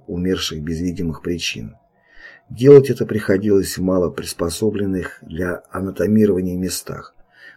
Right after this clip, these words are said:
палатках, землянках, деревенских избах и даже железнодорожных вагонах.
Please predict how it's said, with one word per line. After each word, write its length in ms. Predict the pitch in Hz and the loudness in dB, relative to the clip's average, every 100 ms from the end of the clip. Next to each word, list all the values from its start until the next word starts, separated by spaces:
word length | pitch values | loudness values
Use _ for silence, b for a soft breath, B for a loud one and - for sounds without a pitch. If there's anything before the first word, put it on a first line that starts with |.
| _ | _
палатках, 520 | 85 92 104 - - 78 | 0 2 2 0 -6 -8
землянках, 760 | 87 90 95 90 85 - - _ - | -6 -2 0 0 -4 -10 -12 _ -8
деревенских 680 | 82 87 92 85 - 82 - | -4 -2 -2 -4 -8 -10 -6
избах 500 | 113 104 90 - - b b b b - | -2 -2 -2 -8 -10 b b b b -10
и 80 | |
даже 300 | 90 120 107 | 0 2 2
железнодорожных 800 | 90 92 90 82 90 90 80 78 | -4 -4 -6 -4 -2 -2 -4 -6
вагонах. 520 | 69 73 69 50 - | -6 -6 -6 -10 -14